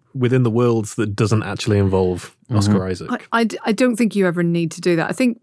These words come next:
Speaker 3: what Marvel's doing is kind of extending in lots of different directions. Some would say all directions, some would say too many. I wouldn't. But anyway, but I think they're just, like,
Speaker 2: Who, who
Speaker 3: setting
Speaker 2: these people
Speaker 3: themselves
Speaker 2: say
Speaker 3: up.
Speaker 2: too many?
Speaker 3: There are,
Speaker 2: Just
Speaker 3: you know
Speaker 2: give me
Speaker 3: those
Speaker 2: their
Speaker 3: people.
Speaker 2: fucking names.
Speaker 3: F-, fucking film Twitter. But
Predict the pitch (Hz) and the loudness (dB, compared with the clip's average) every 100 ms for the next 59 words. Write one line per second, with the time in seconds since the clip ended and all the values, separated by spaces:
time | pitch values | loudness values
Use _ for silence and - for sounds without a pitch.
0 | 196 190 202 202 214 190 165 180 165 156 | -16 -6 -2 0 0 0 -2 -2 -2 -2
1 | 151 - 156 143 - - 160 156 151 156 | -6 -4 -4 -4 -8 -4 -2 -2 -2 -4
2 | - 165 165 - - 156 156 - 156 - | -8 -8 -8 -8 -6 -6 -8 -8 -8 -6
3 | 160 170 165 160 143 175 165 - - 160 | -6 -6 -6 -6 -4 -4 -4 -6 -4 -6
4 | - - 170 - - - 170 160 156 - | -4 -6 -6 -10 -16 -8 -4 -4 -6 -6
5 | 170 160 160 151 - _ - 185 151 160 | -6 -6 -6 -8 -12 _ -4 -2 -2 -6
6 | - - - - 190 214 202 185 175 - | -12 -20 -16 -4 -2 0 0 0 -2 -6
7 | - 165 320 - 311 208 196 147 107 - | -4 0 0 0 0 0 0 0 0 0
8 | 104 - 104 90 98 - 285 302 320 285 | 0 2 2 2 -4 -8 -2 0 2 0
9 | - 302 285 330 254 160 175 147 123 104 | 0 0 2 2 2 0 -2 -2 2 2
10 | 101 90 - - _ - - - 247 185 | 2 -2 -8 -12 _ -20 -20 -18 -10 -10
11 | - 170 165 165 156 156 _ _ 233 - | -8 -4 -4 -4 -8 -10 _ _ -6 -6